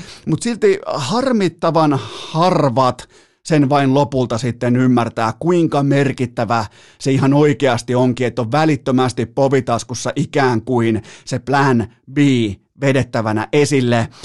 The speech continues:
Joten miksi nyt sitten? Miksi me nyt Suomen kiekkokansa, minkä takia me yllätyttiin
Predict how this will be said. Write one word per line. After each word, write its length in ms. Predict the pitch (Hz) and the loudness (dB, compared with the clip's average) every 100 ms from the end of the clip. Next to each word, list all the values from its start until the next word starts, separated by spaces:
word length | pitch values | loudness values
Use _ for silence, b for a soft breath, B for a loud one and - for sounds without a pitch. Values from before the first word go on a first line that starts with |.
| B | B
Joten 420 | 147 139 151 147 151 | -2 0 2 2 2
miksi 420 | 202 285 - 196 | 0 -2 -2 0
nyt 280 | 160 156 - | 2 2 0
sitten? 600 | 143 120 - 101 90 98 _ _ - | -2 -2 -6 -6 -8 -12 _ _ -8
Miksi 340 | 208 277 - 220 | -6 -4 -4 -2
me 160 | 180 | 0
nyt 180 | 180 165 | 0 0
Suomen 420 | - 202 185 165 | 0 2 2 0
kiekkokansa, 720 | 180 185 160 143 147 139 127 | 0 0 0 -2 0 0 0
minkä 340 | 147 247 359 - | 0 0 -2 -2
takia 360 | 214 196 180 | -4 -2 0
me 140 | 147 151 | 2 0
yllätyttiin 880 | 202 247 233 160 151 127 151 139 | 0 2 2 0 -2 -2 0 2